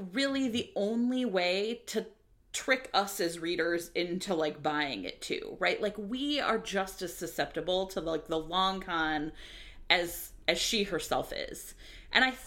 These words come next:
again, like, that's the part of the text that I think is, like, brilliant because, like, yeah, as you say it, I'm like, "This is actually really terrifying." And anyone listening to us right now thinks we're nuts. But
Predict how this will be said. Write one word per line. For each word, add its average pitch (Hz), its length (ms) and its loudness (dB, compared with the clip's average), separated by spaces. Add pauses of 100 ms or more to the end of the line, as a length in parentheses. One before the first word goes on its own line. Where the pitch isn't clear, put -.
(120)
again, 254 400 4
like, 202 180 -6
that's 233 220 -4
the - 80 0
part 190 320 2
of 196 100 -2
the 190 60 -2
text - 500 -2
that 170 100 -2
I 170 80 -4
think 151 280 -2
is, 165 160 -4
like, 175 200 -2
brilliant 247 460 -2
because, 220 580 -2
like, 254 240 -2
yeah, 381 180 2
as 190 160 0
you 240 100 -2
say - 300 0
it, 208 60 0
I'm 196 80 -2
like, 185 160 -4
"This 269 220 -8
is 269 140 -10 (180)
actually 175 480 2
really 170 340 0
terrifying." 151 560 0
And 151 200 -4
anyone 240 320 2
listening 175 340 -4
to 151 80 2
us 156 120 -8
right 151 160 2
now 147 200 0
thinks 151 280 -10
we're 196 120 -2
nuts. - 420 -8 (420)
But 208 600 4